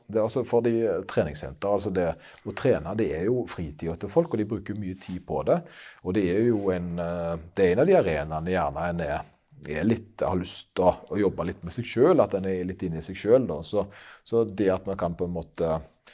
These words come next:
tilby, altså at de kan, at folk kan føle seg litt vel på en sånn plass, det tror jeg er kjempeviktig.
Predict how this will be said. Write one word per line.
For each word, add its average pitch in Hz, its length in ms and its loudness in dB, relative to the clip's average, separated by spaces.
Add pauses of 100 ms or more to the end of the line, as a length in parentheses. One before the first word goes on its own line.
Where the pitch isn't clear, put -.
(260)
tilby, 85 480 -2 (320)
altså - 160 -6
at 85 160 -6
de 85 80 -4
kan, 78 240 -4 (160)
at 80 160 -6
folk 85 240 -2
kan 92 80 -4
føle 78 240 -4
seg 82 160 -8
litt 90 160 -6
vel 120 320 4
på 104 80 -4
en 104 80 -6
sånn 113 240 -6
plass, 196 240 2
det 214 160 -4
tror 196 160 0
jeg 160 160 -4
er 135 80 -4
kjempeviktig. 98 480 -6